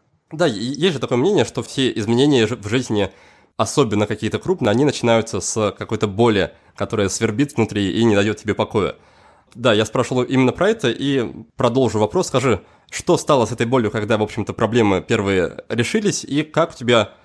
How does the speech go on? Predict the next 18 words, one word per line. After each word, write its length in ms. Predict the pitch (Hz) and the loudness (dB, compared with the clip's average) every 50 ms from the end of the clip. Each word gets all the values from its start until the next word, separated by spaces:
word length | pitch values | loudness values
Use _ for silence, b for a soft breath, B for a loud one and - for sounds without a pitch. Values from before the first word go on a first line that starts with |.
| b b b | b b b
сохранилась 840 | - - 127 - 127 123 123 123 120 117 104 90 - - - - - | -14 -10 -4 0 2 4 4 4 4 4 2 0 -2 -8 -14 -14 -10
там 180 | - 90 90 85 | -8 -6 -6 -6
страсть, 460 | - - - 120 117 127 131 - - | -8 -6 -2 0 0 0 0 -2 -4
мотивация 560 | 113 101 - 110 110 120 120 - - 113 95 | -4 -4 0 0 0 0 0 -2 -4 -6 -6
к 220 | - - 120 107 92 | -4 -4 -4 -4 -4
продолжению 680 | - - 101 110 110 123 113 104 98 98 90 82 b b b b b b - | -4 -2 -2 0 0 2 2 2 2 2 0 -2 b b b b b b -6
тренировок, 460 | 107 104 110 113 156 170 147 110 - | -2 0 2 2 2 2 0 -2 -4
к 40 | - | -4
продолжению 400 | - 107 107 101 110 107 101 92 | -2 0 0 0 0 0 0 2
занятий 280 | 107 104 101 - 104 | 2 0 0 -2 -4
спортом, 400 | - - - 147 - - 113 95 | -8 -2 -2 -2 -2 -2 -4 -6
когда 420 | - 107 95 98 113 110 101 b b b b b | -4 -6 -4 0 0 0 0 b b b b b
перестал 380 | - 127 127 117 - 151 151 131 | -2 -2 -2 0 0 0 0 2
быть 240 | 110 113 107 - - | 2 0 0 0 -4
актуальным 380 | 110 - - 120 110 104 104 | -4 0 0 2 2 4 2
вопрос 260 | 104 98 - - - - | 2 0 0 -2 -4 -4
поддержания 400 | - 98 98 107 110 101 98 90 | -4 -4 -2 0 2 2 2 0
формы? 340 | - 110 92 85 71 - | -2 -4 -4 -4 -6 -8